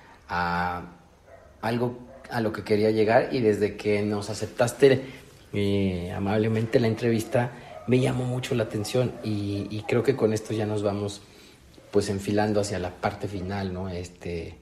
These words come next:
del, de la entrevista. Y es, eh, algo que tiene que ver con el doceavo paso. Yo sé que tú, eh, desde tu experiencia y, y las vivencias trascendidas,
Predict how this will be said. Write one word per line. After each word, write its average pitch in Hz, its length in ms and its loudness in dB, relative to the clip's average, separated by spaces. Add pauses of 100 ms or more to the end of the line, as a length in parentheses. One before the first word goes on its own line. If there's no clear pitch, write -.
(160)
del, 87 560 -6
de 98 100 -4
la 101 100 0
entrevista. 98 600 0 (380)
Y 110 260 2
es, 110 320 2 (1000)
eh, 98 580 0 (1160)
algo 113 200 0
que 143 100 6
tiene 139 200 6
que 127 80 10
ver 123 160 12
con 113 160 6
el 98 120 0
doceavo 95 420 -2
paso. - 240 -10 (500)
Yo 120 140 4
sé 123 280 10
que 120 120 4
tú, 123 420 2 (460)
eh, 98 580 -2
desde 101 480 -6
tu - 140 -4
experiencia 113 920 2 (420)
y, 101 560 0
y 101 40 -4
las 107 220 0
vivencias 110 600 0
trascendidas, 107 840 0